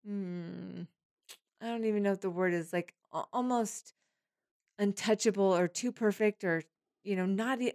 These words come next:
relatable or not approachable. Um, I wanna say some words now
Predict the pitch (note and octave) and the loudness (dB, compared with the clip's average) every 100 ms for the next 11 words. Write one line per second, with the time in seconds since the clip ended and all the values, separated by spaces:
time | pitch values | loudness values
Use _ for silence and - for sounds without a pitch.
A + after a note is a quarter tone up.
0 | G#3+ A3 G#3 G#3 G3+ G3+ G3 F#3+ E3 E3+ | 2 4 8 8 8 8 6 6 4 2
1 | - _ _ G#3+ A#3+ A3+ - A3 G#3 G#3 | -4 _ _ -4 0 0 8 10 10 6
2 | G3+ G3 G3+ G3 _ _ _ _ _ _ | 8 8 6 2 _ _ _ _ _ _
3 | _ _ _ F#3+ F3+ E3+ E3 - _ _ | _ _ _ -4 0 -2 -4 -14 _ _
4 | _ _ _ _ - A#3+ A#3+ C4 D4+ D4 | _ _ _ _ -2 0 2 0 -2 -6
5 | - - G#3+ G3+ A3+ G#3 F#3 F3 E3+ - | -4 2 4 4 0 0 2 2 2 -6
6 | E3 C#3 C#3+ F#3+ | -6 -4 -4 -8